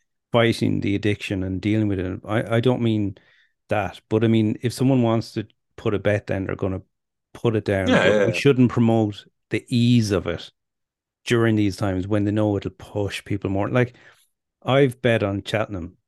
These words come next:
Speaker 1: Like, I'm not a gambling man whatsoever, but the odd time
Speaker 2: That's
Speaker 1: in
Speaker 2: just
Speaker 1: work
Speaker 2: a,
Speaker 1: or
Speaker 2: for,
Speaker 1: whatever,
Speaker 2: like, the
Speaker 1: you,
Speaker 2: crack or whatever.
Speaker 1: yeah, yeah, once a year, put a few quid down, but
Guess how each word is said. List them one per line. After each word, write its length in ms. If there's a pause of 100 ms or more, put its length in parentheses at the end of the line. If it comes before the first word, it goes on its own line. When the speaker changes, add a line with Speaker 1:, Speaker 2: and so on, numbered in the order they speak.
(100)
Speaker 1:
Like, 240
I'm 220
not 180
a 60 (140)
gambling 320
man 220
whatsoever, 520
but 240
the 140
odd 180
time 140
Speaker 2:
That's 160
Speaker 1:
in 60
Speaker 2:
just 160
Speaker 1:
work 60
Speaker 2:
a, 40
Speaker 1:
or 60
Speaker 2:
for, 60
Speaker 1:
whatever, 420
Speaker 2:
like, 80
the 160
Speaker 1:
you, 20
Speaker 2:
crack 360
or 60
whatever. 180
Speaker 1:
yeah, 280
yeah, 240
once 500
a 60
year, 560 (640)
put 80
a 40
few 220
quid 260
down, 360
but 180